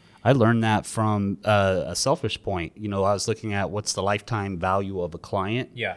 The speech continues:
Speaker 1: And it turned into, you know, who am I bringing into my life?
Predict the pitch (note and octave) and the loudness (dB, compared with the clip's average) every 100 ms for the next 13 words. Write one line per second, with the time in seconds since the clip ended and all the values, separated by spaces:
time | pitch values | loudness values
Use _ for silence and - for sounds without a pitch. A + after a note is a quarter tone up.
0 | - A2 F#2+ - A2 G2+ G#2 - G#2 F#2+ | -4 -4 -2 -4 -4 -6 -8 -8 -6 -6
1 | F2+ G2 G2 F#2 F2 - - - - B2 | -6 -8 -6 -4 -4 -6 -16 -20 -8 -2
2 | A#2 G2+ F2+ G#2 F#2+ F#2 - F2 F2 E2+ | -2 -2 -2 -4 -4 -12 -10 -6 -4 -4
3 | - | -8